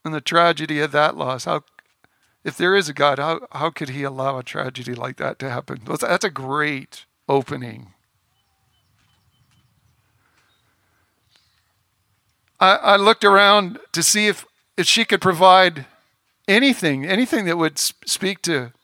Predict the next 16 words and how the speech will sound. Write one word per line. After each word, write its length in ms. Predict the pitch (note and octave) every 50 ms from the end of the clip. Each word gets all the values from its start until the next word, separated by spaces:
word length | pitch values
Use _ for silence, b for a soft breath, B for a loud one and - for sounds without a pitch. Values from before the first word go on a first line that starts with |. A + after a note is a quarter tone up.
| _ _ _ _ -
me 240 | E3+ F#3+ F#3+ F3+
about 400 | F3+ E3 D3+ C#3+ E3 D#3+ E3 D3
her 180 | C#3+ D3+ D3+ C3+
faith. 600 | - - E3+ E3+ E3+ D#3+ C3+ C#3 C3+ - - _ _ _ _ _ _ _ _ _ _ _ _ _ _ _ _ _ _ _ _ _ _ _ _ _ _ _ _ _ _ _ _ _ _ _ _ _ _ _ _ _ _ _
The 100 | - G3+
only 220 | A#3+ C4+ D4+ E4 D4
thing 220 | - D4+ C4+ B3
she 160 | - - B3+
could 160 | - - A3 E3+
provide 440 | F#3+ F#3 F3+ G3+ G3+ G#3+ A3 A3
was 180 | G#3 G3+ F#3 D#3
this 180 | F3+ F#3+ E3+ -
carefully 720 | - - - G#3 A3+ A3+ G#3 - - B3 B3 B3 A#3+ G#3+
stitched 640 | - - - - A3 G3 G3 G#3 - - - G3+
needlepoint 880 | E3 E3 F#3 G3 G#3+ A3+ A3+ G3+ - - - G3 F#3 F#3 F3+ F3+ - -
cross 840 | - - - - G3+ G#3+ A#3 F3 B2+ - - - - - - - -